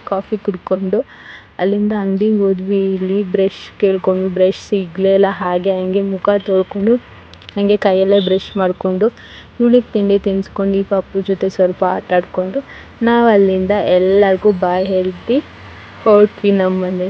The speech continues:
ಕಡೆ. ಹಾಗೆ ಎಲ್ಲರಿಗೂ ಬಾಯ್ ಹೇಳ್ಬಿಟ್ಟು ಇನ್ನು ನೆಕ್ಸ್ಟ್ ವರ್ಷ ಬರೋದು ಅಂತ. ಈ ವ್ಲಾಗ್ ಇಲ್ಲಿಗೆ ಎಂಡ್ ಮಾಡ್ತೀನಿ.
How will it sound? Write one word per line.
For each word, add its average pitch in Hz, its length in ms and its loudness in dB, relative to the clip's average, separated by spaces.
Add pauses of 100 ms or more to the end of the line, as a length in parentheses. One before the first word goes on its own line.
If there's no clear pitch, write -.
(120)
ಕಡೆ. 185 340 -2 (600)
ಹಾಗೆ 196 460 -2 (280)
ಎಲ್ಲರಿಗೂ 190 560 0
ಬಾಯ್ 180 240 -2
ಹೇಳ್ಬಿಟ್ಟು 180 400 -4
ಇನ್ನು 190 140 -2
ನೆಕ್ಸ್ಟ್ 190 280 -4
ವರ್ಷ 196 300 0
ಬರೋದು 180 500 2
ಅಂತ. 180 280 -2 (1800)
ಈ 220 140 0
ವ್ಲಾಗ್ 202 340 2
ಇಲ್ಲಿಗೆ 190 400 0
ಎಂಡ್ 190 240 0
ಮಾಡ್ತೀನಿ. 185 460 -4